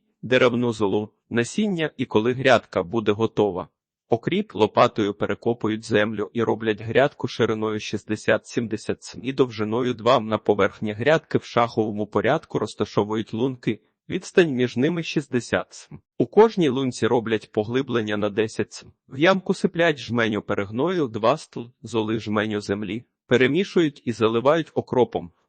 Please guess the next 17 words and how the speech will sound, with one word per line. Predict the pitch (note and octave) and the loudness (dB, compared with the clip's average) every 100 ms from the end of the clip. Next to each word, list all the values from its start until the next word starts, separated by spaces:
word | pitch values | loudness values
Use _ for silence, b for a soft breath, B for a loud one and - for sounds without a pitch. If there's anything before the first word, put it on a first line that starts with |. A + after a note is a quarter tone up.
| - | -6
Через | B2+ B2 - | 0 0 -2
п'ять-сім | - B2+ A#2+ - F3+ | 0 2 2 0 -4
хвилин | C#3+ C3 A2+ B2 | -4 -4 -2 -2
по | B2+ A#2+ | -2 -2
лунках | B2+ C3 A#2+ - | -2 -2 -4 -2
розкладають | A2 - A2+ A2 B2+ A#2+ - | -4 -2 0 2 2 0 0
насіння. | A2 - - E2 E2+ F#2 _ _ _ _ _ | -6 -6 -10 -10 -12 -14 _ _ _ _ _
П'ять-сім | - C#3 C3 - A3 G#3+ | 2 4 4 0 -2 -2
штук | - G#2 - | 0 -2 -2
в | - | -8
кожну | - G2+ G2 A2 G2 | 0 2 2 -6 -6
і | A#2 | -6
засипають | A2 G#2 - G#2+ A#2+ B2+ | -6 -8 -2 2 2 0
простий | - A2+ - A2 | 0 0 0 -4
землею | G#2+ G#2+ A2 A2+ G#2+ | -2 -2 0 0 -2
з | G#2 | -6
грядки, | A2 D#3+ D#3+ - F#2+ | 0 0 0 -6 -10